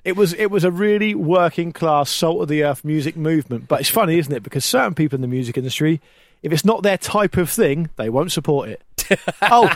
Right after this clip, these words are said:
Speaker 1: it's really organic and it's from the working classes and people really like it. And it's really, uh, it's a fantastic movement that everyone's really got into and it's completely self-sustained." Nah.
Speaker 2: Nah.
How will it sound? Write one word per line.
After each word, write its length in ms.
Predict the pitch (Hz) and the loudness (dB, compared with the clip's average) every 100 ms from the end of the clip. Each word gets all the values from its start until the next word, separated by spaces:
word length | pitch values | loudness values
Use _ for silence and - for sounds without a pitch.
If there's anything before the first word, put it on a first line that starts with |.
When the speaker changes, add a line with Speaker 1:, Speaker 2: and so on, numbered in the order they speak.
| - | 0
Speaker 1:
it's 200 | 196 - | -2 2
really 220 | 254 233 | 2 4
organic 480 | 226 190 254 214 160 | 2 2 0 0 0
and 80 | 180 | -2
it's 80 | - | 0
from 100 | 226 | 0
the 80 | |
working 300 | 214 220 - | 0 0 -2
classes 340 | 190 247 185 170 | 0 0 0 0
and 80 | 175 | 2
people 220 | 208 208 | 0 0
really 200 | 196 190 | 0 2
like 340 | 202 240 - | 2 2 0
it. 160 | 135 120 - - | -2 -2 -6 -2
And 100 | 180 | 0
it's 140 | 196 | 0
really, 300 | 220 226 214 | 0 0 0
uh, 240 | 190 185 175 | 0 0 -2
it's 180 | 180 | -2
a 60 | 185 | -2
fantastic 520 | 208 202 214 202 208 196 | -2 -2 -2 -4 -4 -2
movement 340 | 240 175 156 | 0 0 0
that 80 | 156 | 0
everyone's 320 | 175 190 160 | 0 0 0
really 160 | 175 165 | 0 0
got 160 | 180 | 0
into 260 | 220 226 165 | 0 0 -2
and 60 | 147 | -2
it's 100 | - | -4
completely 340 | 165 208 190 | -4 -2 -2
self-sustained." 720 | - 185 - - 165 170 113 - - | 2 0 0 -4 0 0 -2 -8 -8
Nah. 420 | 139 110 101 95 - - | -4 -2 -2 -6 -8 -14
Speaker 2:
Nah. 320 | 92 90 87 | -10 -6 -8